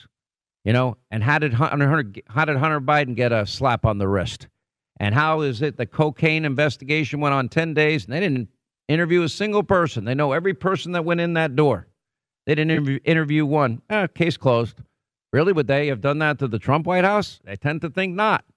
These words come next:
Um, and then, uh, you know, at what point do we say, "What is going on here in this country?" Because I don't care what your politics are. I don't want you treated any differently than any other American when it comes to the rule of law,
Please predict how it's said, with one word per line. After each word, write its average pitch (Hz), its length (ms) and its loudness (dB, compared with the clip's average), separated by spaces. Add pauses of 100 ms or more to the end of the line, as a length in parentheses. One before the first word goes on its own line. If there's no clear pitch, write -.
(640)
Um, 110 560 0
and 123 180 0
then, 160 180 2
uh, 151 200 -2
you 156 140 0
know, 143 160 -2
at 139 160 -4
what 151 260 0
point 202 320 -2
do 170 80 -4
we 160 140 0
say, 208 260 -2
"What 160 240 0
is 165 100 0
going 147 320 -4
on 147 220 2
here 107 300 0 (520)
in 113 120 4
this 107 160 0
country?" - 480 0 (1000)
Because 127 480 2 (140)
I 143 120 2
don't 185 200 0
care 135 400 0
what 165 260 0
your 143 100 -4
politics 117 600 0
are. 90 240 2
I 135 100 2
don't 202 120 0
want 143 160 0
you 135 80 -4
treated 143 360 -2
any 151 180 0
differently 147 520 0
than 135 160 0
any 156 240 2
other 139 240 2
American 123 580 0 (360)
when 120 120 2
it - 80 -4
comes 131 280 0
to 123 100 -2
the 113 100 -2
rule 107 320 0
of 85 100 -4
law, 85 360 -2